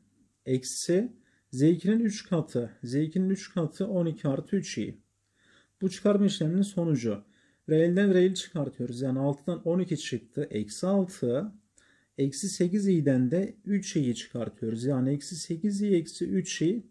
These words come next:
Bu da eksi on bir i sonucunu bize gösterir. Cevap E şıkkı oldu değil mi? Evet, i'nin kuvvetleri, faktörel kuvvetleri güzel.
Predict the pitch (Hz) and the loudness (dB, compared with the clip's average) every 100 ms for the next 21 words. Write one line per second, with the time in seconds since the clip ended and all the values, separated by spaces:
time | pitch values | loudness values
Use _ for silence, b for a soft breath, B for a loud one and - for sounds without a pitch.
0 | _ 180 151 185 185 151 - - 175 170 | _ -2 0 0 -2 -4 -6 -2 0 0
1 | 156 139 - 151 170 - 147 135 120 139 | 2 0 -2 -4 -4 -4 -4 -2 0 0
2 | 165 240 - _ _ _ _ _ _ _ | 0 -2 -10 _ _ _ _ _ _ _
3 | _ _ - 151 143 175 170 156 - 151 | _ _ -10 0 2 4 4 2 0 0
4 | 113 - - 139 160 180 160 - - 123 | -2 -6 -8 -4 0 0 0 -4 -6 -4
5 | 107 95 127 180 131 - _ _ _ _ | -4 -4 -4 -2 -4 -8 _ _ _ _
6 | _ _ _ _ _ _ _ _ _ _ | _ _ _ _ _ _ _ _ _ _
7 | _ _ - 196 196 214 214 220 220 214 | _ _ -2 0 4 6 6 6 6 2
8 | - 180 190 190 196 196 143 - - 147 | 2 6 6 6 4 4 2 -4 -4 -4
9 | 151 147 - 156 151 185 202 202 160 131 | -4 -6 -6 -6 -2 2 2 2 0 0
10 | - 120 131 135 170 131 | 0 -4 -6 -4 -2 -2